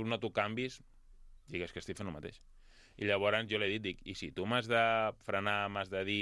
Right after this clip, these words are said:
m'has de fer, o ara vo-, vols provar això, no?», que m'estem introduint la filipina, que no la introduïm, fa molts anys que no l'estic introduint, i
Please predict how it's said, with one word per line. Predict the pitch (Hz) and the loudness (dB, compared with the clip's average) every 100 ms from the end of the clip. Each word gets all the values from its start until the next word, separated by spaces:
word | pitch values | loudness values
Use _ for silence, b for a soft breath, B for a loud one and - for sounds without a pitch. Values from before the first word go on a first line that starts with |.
| 98 | 0
m'has | 92 | -4
de | 95 | -4
fer, | 92 98 101 | -4 0 0
o | 98 95 95 | 2 2 4
ara | 98 | 2
vo-, | 95 98 87 | 2 0 0
vols | 101 95 | -2 -2
provar | 107 98 92 | 0 0 0
això, | 98 95 | 0 -2
no?», | 92 - | -2 -4
que | |
m'estem | 87 85 - 90 | -6 -6 -6 -6
introduint | 87 90 90 | -4 -2 -2
la | 87 | -4
filipina, | - 87 82 95 90 | -2 -2 -2 -2 -4
que | 82 | -4
no | 87 87 | -6 -6
la | |
introduïm, | 85 82 85 85 85 80 - - - - - | -6 -6 -4 -2 -4 -6 -10 -14 -16 -12 -4
fa | 90 | -2
molts | 85 90 | -2 -4
anys | - | -4
que | 87 | -4
no | 87 | -2
l'estic | 85 - 85 | -2 -4 -8
introduint, | 80 82 85 113 117 117 B B B B - | -8 -6 0 2 2 -2 B B B B -6
i | 95 | -2